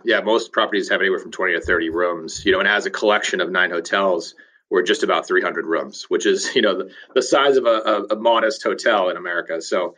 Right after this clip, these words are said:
it is, it is interesting in the way in which we're, we're compiled to, to not have a ton of total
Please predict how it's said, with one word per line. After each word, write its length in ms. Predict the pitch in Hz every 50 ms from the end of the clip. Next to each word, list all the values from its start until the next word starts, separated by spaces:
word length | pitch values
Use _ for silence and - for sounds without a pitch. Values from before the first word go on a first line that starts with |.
| _ _ _ _ _ _ -
it 100 | - 92
is, 360 | 98 95 90 - - - - -
it 80 | 101 104
is 100 | - -
interesting 440 | - - 95 95 95 - 104 92 95
in 80 | 92
the 80 | 95 92
way 180 | 95 92 90
in 80 | 90 87
which 160 | 90 87 -
we're, 260 | 95 90 87 85 82 80
we're 300 | 82 85 85 85 82 -
compiled 640 | - - 95 92 - - 98 95 98 87 85 82 -
to, 260 | - 87 - - - - _ _ _ _ -
to 60 | -
not 120 | 143 147
have 100 | 139 113
a 20 | 113
ton 220 | 104 - 127 120
of 120 | 110 98 -
total 380 | - 120 107 95 92 - -